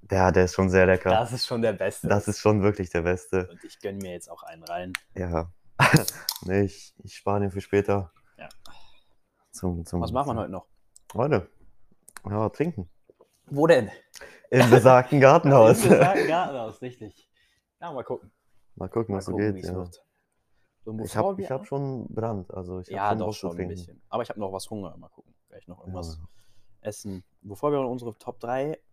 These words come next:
Speaker 2: hab ich noch eine Side-Story, die ich dir noch erzählen wollte. Kennst du Y-Food? Das hab ich da jetzt zum Beispiel auch stehen.
Speaker 1: Ja, ja, ja.
Speaker 2: Also generell,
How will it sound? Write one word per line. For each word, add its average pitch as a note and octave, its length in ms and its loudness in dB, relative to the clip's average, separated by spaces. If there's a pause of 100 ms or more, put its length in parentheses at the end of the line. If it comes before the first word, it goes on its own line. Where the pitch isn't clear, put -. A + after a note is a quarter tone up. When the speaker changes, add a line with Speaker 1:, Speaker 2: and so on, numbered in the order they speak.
(140)
Speaker 2:
hab B2+ 180 -12
ich C3 120 -10
noch A#2 160 -12
eine A#2 200 -6
Side-Story, G#2 680 -8 (520)
die A#2 60 -4
ich A2+ 60 -10
dir A#2 100 -6
noch G#2+ 120 -6
erzählen G2+ 340 -8
wollte. F2+ 360 -8 (1400)
Kennst D3 360 -6
du C3 180 -4
Y-Food? A#2 520 -8
Das F#2+ 200 -10
hab F#2+ 80 -4
ich F#2+ 80 -10
da F#2 140 -6
jetzt F2+ 140 -10
zum G2 80 -10
Beispiel - 240 -10
auch F#2 100 -10
stehen. A2+ 300 -8
Speaker 1:
Ja, F#2 300 0
ja, - 20 0
ja. F#2 200 -4
Speaker 2:
Also A2 220 -6
generell, A#2 640 -2